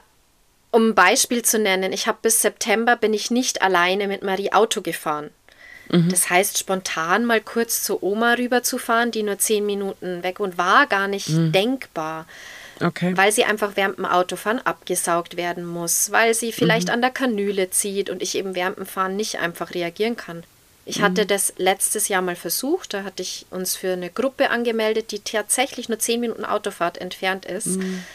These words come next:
Speaker 2: Mhm.
Speaker 1: Hab das dreimal gemacht und es dann wieder sein lassen, weil ich teilweise
Speaker 2: Okay.
Speaker 1: eine halbe Stunde, teilweise vierzig Minuten gebraucht hab,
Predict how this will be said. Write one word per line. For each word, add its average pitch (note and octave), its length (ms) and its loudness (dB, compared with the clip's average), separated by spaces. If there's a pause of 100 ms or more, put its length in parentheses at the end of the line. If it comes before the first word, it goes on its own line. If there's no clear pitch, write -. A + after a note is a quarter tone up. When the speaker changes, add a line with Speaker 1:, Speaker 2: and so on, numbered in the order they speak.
(160)
Speaker 2:
Mhm. F3 240 -4
Speaker 1:
Hab G#3 180 2
das A3+ 140 2
dreimal G3+ 400 4
gemacht F#3 400 -2
und F#3 140 -6
es - 100 -2
dann F3+ 160 0
wieder F3 180 2
sein E3+ 300 0
lassen, E3 460 -6
weil F3+ 140 -4
ich F3+ 100 -4
teilweise F#3 460 2
Speaker 2:
Okay. F3+ 100 4
Speaker 1:
eine E3 140 0
halbe A#3+ 260 4
Stunde, A3 480 0
teilweise F3 400 -4
vierzig B3+ 460 -2
Minuten A3 380 -2
gebraucht F#3+ 500 -2
hab, G3 120 -6